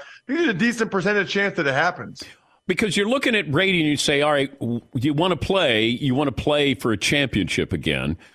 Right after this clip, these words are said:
Speaker 2: W-, what place that's gonna be open gives you the best chance to win a championship?" I got Josh Jacobs, who was unbelievable this year. I got, you know, Adams. I got,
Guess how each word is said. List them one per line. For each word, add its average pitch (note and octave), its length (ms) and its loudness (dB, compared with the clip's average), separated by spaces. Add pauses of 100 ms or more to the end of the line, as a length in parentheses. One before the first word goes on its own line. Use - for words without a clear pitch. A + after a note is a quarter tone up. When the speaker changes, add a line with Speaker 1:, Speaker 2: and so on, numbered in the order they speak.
(260)
Speaker 2:
W-, A2 380 -6
what D3+ 240 -2
place D3+ 460 0
that's A#2+ 260 -2
gonna C3+ 160 0
be B2 120 2
open C3+ 300 0
gives A2 260 0
you A#2 80 2
the G2+ 60 -2
best A2 360 -2
chance F#2+ 420 0
to A2 80 -2
win F2+ 140 0
a E2+ 60 -2
championship?" G2+ 760 -2 (280)
I G3 120 0
got A#3+ 180 4
Josh D3 360 0
Jacobs, A2+ 680 0
who B2+ 80 0
was B2 160 0
unbelievable A#2 680 2
this - 280 -2
year. C#2+ 300 -2 (360)
I A2+ 140 0
got, B2+ 400 0 (220)
you C#3 200 -2
know, A2 160 2
Adams. C3+ 480 0 (320)
I A2+ 120 0
got, C3 220 0